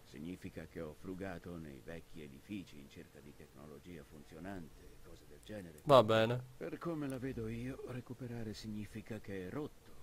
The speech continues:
Speaker 1: quasi inutile. Io cercavo roba
Speaker 2: Va bene.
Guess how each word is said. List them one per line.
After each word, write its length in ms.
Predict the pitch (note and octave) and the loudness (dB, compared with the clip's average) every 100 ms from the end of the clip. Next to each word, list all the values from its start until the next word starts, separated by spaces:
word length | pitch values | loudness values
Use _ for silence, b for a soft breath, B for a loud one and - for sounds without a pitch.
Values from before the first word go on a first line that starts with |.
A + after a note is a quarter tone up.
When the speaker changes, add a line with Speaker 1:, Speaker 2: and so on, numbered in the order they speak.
| - - | -12 -12
Speaker 1:
quasi 260 | D#2 D#2 D#2 | -12 -12 -12
inutile. 540 | D2 F#2 A2+ - - - - - - - - | -8 -6 -6 -10 -14 -16 -18 -20 -20 -20 -12
Io 280 | B2 B2 A2+ | -6 -4 -4
cercavo 480 | - G#2+ - G#2 F#2+ | -6 -8 -6 -6 -6
roba 180 | F#2+ C#3 | -4 6
Speaker 2:
Va 180 | C3+ A#2 | 10 10
bene. 380 | A#2 A2+ A#2+ | 8 6 4